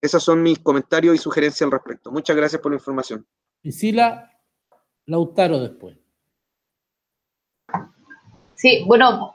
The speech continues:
Speaker 3: primero, alcalde, que nunca sugirió el alargue de la sesión, era hasta las cinco, entonces eso era primero, por eso, por eso la interrupción a las cinco de la tarde de antes. Pero,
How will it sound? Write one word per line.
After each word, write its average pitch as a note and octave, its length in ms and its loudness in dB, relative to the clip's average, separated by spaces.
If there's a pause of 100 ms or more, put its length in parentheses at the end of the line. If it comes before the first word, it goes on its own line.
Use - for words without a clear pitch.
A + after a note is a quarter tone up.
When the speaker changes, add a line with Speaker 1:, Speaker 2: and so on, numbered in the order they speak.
(100)
Speaker 3:
primero, A#3+ 540 6
alcalde, A#3+ 460 2
que A#3+ 100 0
nunca B3 600 4 (680)
sugirió A3+ 420 -6
el A#3+ 80 -2
alargue B3+ 380 0
de B3+ 140 -8
la A#3 120 -4
sesión, A#3 360 -10
era B3+ 140 -6
hasta A#3 180 -12
las G#3+ 200 -8
cinco, B3+ 560 -6
entonces G#3 500 -10 (160)
eso A#3 220 4
era A#3+ 160 6
primero, A#3+ 720 6
por G3 100 0
eso, A3 180 4 (380)
por G#3+ 120 0
eso A#3 140 2
la A3+ 60 6
interrupción A3+ 460 4
a A#3 40 6
las A#3+ 120 2
cinco A#3 180 -4
de A3 60 4
la A3+ 80 4
tarde A#3 200 4
de A#3 80 6
antes. F#3+ 340 0 (420)
Pero, B3+ 240 6